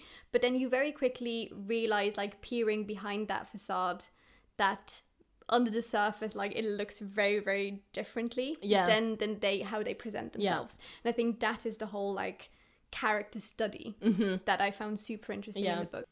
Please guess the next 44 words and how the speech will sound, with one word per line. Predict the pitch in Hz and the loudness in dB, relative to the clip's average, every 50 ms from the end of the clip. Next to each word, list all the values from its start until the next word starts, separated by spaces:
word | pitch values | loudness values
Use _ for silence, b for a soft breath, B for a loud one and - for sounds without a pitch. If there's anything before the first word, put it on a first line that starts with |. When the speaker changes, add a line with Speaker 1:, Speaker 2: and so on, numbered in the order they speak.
| _ - - b b b b b b | _ -18 -18 b b b b b b
Speaker 1:
Yeah, | - 240 214 - - | 4 4 6 6 4
so | - 254 247 247 | 4 6 6 8
we, | 254 254 - | 8 6 6
uh, | - 240 240 | 8 8 10
like, | 247 240 233 233 | 10 8 8 8
we've | 269 269 269 | 4 2 4
been | 269 262 | 2 0
talking | - - 285 - - 262 | 2 2 0 4 4 4
about | - - 277 226 247 | 6 8 6 6 6
the | 240 | 4
group | - 262 269 262 277 339 | 6 6 8 8 10 10
for, | 339 330 | 10 12
like, | 277 - - - - - 311 - - - - | 12 12 12 12 12 8 8 8 2 -8 -16
<laughs> | - - - | -16 -8 -4
Speaker 2:
<laughs> | - - 508 403 - - - - | 2 2 2 6 6 6 6 6
Speaker 1:
fifteen | - 349 302 294 294 - - 285 277 233 | 6 8 8 8 8 8 8 6 6 8
minutes. | 240 240 247 285 392 392 - - B B 330 B B 285 - | 6 6 6 6 4 4 0 -4 B B -4 B B 0 4
So | - 247 233 233 | 6 8 8 8
Speaker 2:
Who | 233 | 6
Speaker 1:
let's, | 240 - 247 | 6 6 8
Speaker 2:
are | 226 208 196 202 180 | 8 10 10 8 6
they? | 175 180 165 160 165 | 6 4 2 2 2
Speaker 1:
who | - 294 262 226 | 2 4 6 6
are | 202 202 | 6 4
they? | 202 208 190 185 208 B B B B B B | 2 0 0 0 -2 B B B B B B
So | B - - 240 233 | B 4 4 6 6
I | 220 262 | 6 4
think | 254 294 269 269 262 262 | 4 2 0 0 0 2
we | 240 247 | 2 4
need | 240 247 247 233 - | 4 4 2 2 -2
to | - | -4
mention | 226 208 214 220 - - 226 220 | -2 -2 -2 -2 -2 -4 -4 -4
Henry | 214 - - 202 220 214 220 214 208 202 208 208 220 214 214 | -6 -6 -4 -2 -2 0 0 0 0 0 0 0 -2 -6 -6
first. | - - 196 185 226 285 330 - - - - | -2 0 0 2 2 0 0 -2 -4 -4 0
Speaker 2:
Yes. | 190 170 156 - - - - - B B B | 0 0 0 0 -4 -10 -12 -14 B B B
Speaker 1:
Henry | - - 262 247 247 233 240 247 240 233 - - 226 226 | -2 0 2 2 4 4 4 2 2 2 0 2 2 2
is | 226 202 190 | 2 2 -4
the | - 214 | -4 -2
leader | 208 208 214 220 202 190 196 | -2 -2 -2 -2 -2 -2 -2
of | 214 208 - | -2 -2 -4
the | 226 | -6
group. | 214 - - 185 190 240 247 - - - - B B B B B B B B | -6 -4 -4 -4 -2 -4 -4 -6 -6 0 0 B B B B B B B B
He | - - 247 240 233 233 - - 233 | -6 -4 -2 0 0 2 6 6 6
is, | 240 233 202 - | 6 6 2 -4